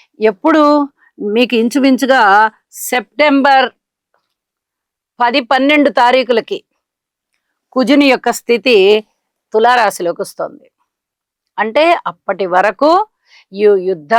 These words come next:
భయం అనేది ఉంటుంది, యుద్ధం అనేది ఉంటుంది, యుద్ధ వాతావరణం అనేది ఉంటుంది.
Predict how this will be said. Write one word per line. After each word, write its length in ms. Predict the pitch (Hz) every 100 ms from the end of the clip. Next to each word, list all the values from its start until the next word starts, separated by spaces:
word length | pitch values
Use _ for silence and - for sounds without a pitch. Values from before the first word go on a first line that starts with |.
| 196
భయం 340 | 165 190 214 208
అనేది 380 | 185 196 185
ఉంటుంది, 500 | 185 185 180 185 185 240
యుద్ధం 420 | 180 156 147 226 226
అనేది 320 | 208 202 185
ఉంటుంది, 420 | 180 185 190 240 277
యుద్ధ 260 | 196 165 214 208
వాతావరణం 720 | 240 262 311 294 269 240 226
అనేది 280 | 202 202 190
ఉంటుంది. 340 | 277 - -